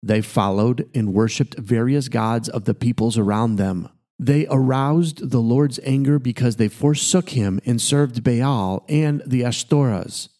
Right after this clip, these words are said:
In his anger against Israel, the Lord gave them into the hands of raiders who plundered them.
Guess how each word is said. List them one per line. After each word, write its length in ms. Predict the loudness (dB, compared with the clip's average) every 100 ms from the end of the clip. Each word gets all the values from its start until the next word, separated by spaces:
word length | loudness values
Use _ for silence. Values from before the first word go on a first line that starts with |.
| _ _ _ 0
In 200 | 2 4
his 260 | 2 0 0
anger 380 | 0 2 2
against 480 | 2 0 0 0 2
Israel, 500 | 0 2 2 2 0 0
the 140 | 2
Lord 340 | 4 4 2 0
gave 240 | 0 2
them 180 | 2 2
into 320 | 0 0 2
the 120 | 2 2
hands 380 | 2 2 0
of 220 | 0 0 2
raiders 520 | 2 2 2 2 0
who 220 | 0 0
plundered 520 | 2 0 2 2 2
them. 360 | 0 -2 -4